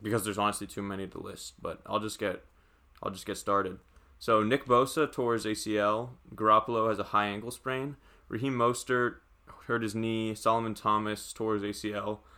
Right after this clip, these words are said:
A lot of damage for the forty-niners. Really, really sad to see for a Super Bowl team from last year.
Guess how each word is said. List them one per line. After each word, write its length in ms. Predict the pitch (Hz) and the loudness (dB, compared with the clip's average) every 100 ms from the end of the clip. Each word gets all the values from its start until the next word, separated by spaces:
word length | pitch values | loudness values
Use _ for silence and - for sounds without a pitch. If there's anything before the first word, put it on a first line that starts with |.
| - _ | -20 _
A 60 | - | -2
lot 260 | 107 117 120 | 8 8 8
of 120 | 110 | 2
damage 340 | 107 107 107 | -2 -2 -4
for 80 | - | -4
the 80 | 101 | -6
forty-niners. 760 | - 107 101 95 98 101 95 | -4 -4 -4 -6 -6 -8 -8
Really, 360 | 104 104 104 104 - - _ | -4 -2 -2 -6 -16 -20 _
really 220 | - 110 107 | -4 0 0
sad 320 | - 101 101 | 0 0 0
to 60 | |
see 200 | 92 107 | -4 -6
for 200 | 101 - | -6 -8
a 40 | 107 | -10
Super 300 | - 107 104 | -10 -10 -10
Bowl 240 | 98 98 | -6 -6
team 440 | 95 101 101 101 95 _ | -6 -8 -8 -8 -12 _
from 180 | - 98 | -12 -8
last 320 | 98 98 101 | -6 -6 -8
year. 220 | 107 - | -12 -12